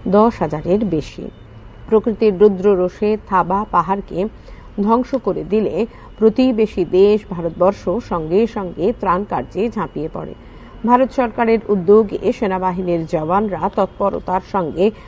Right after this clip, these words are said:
মৃতদেহ যেমন উদ্ধার করেন, তেমন আহত, অসুস্থ, চাপা পড়া মানুষকে উদ্ধার করে হাসপাতালে পৌঁছন। কাউকে ত্রাণ শিবিরে থাকার ব্যবস্থা করেন। বিশ্বের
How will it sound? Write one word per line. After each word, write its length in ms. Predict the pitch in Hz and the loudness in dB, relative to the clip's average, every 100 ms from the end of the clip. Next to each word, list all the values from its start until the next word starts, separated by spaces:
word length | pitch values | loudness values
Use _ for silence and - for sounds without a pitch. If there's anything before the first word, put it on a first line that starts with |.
| - - | -20 2
মৃতদেহ 600 | 220 220 247 262 254 220 | 4 6 6 6 2 0
যেমন 320 | 208 208 214 208 | -2 0 0 0
উদ্ধার 380 | 180 165 208 202 | -4 -2 -4 -4
করেন, 420 | 208 - 170 226 | -6 -6 -4 -4
তেমন 340 | 208 175 165 175 - - - | -2 -4 -6 -10 -18 -20 2
আহত, 440 | - 185 240 247 254 226 - | 4 4 2 0 0 0 2
অসুস্থ, 500 | 180 - 247 - 214 135 - | 0 0 -4 0 2 2 2
চাপা 380 | 208 190 214 226 | 2 2 0 0
পড়া 220 | 190 160 | 2 2
মানুষকে 880 | 147 151 165 226 - - - - 220 - - - - | 0 -2 2 0 -2 -10 -10 -6 -6 -6 -16 -20 -4
উদ্ধার 420 | 214 202 196 233 240 | 0 0 0 0 0
করে 320 | - - 226 | -6 -6 -6
হাসপাতালে 600 | 208 180 - 214 208 170 131 | -6 -6 -4 -2 -2 -4 -2
পৌঁছন। 540 | 190 151 - - 165 - - - | -2 -2 -6 -10 -10 -14 -20 -8
কাউকে 340 | - 233 233 226 | 2 2 2 -2
ত্রাণ 300 | 214 202 202 | 0 0 0
শিবিরে 380 | - 196 185 180 | -4 -2 -2 -4
থাকার 500 | 202 185 - - 214 | -6 -6 -8 -6 -2
ব্যবস্থা 480 | 202 165 170 - | 0 -2 -6 -10
করেন। 400 | 139 196 190 196 254 - - - | -4 -4 -2 -4 -6 -10 -18 -4
বিশ্বের 500 | 208 - - 240 | -4 -4 -4 0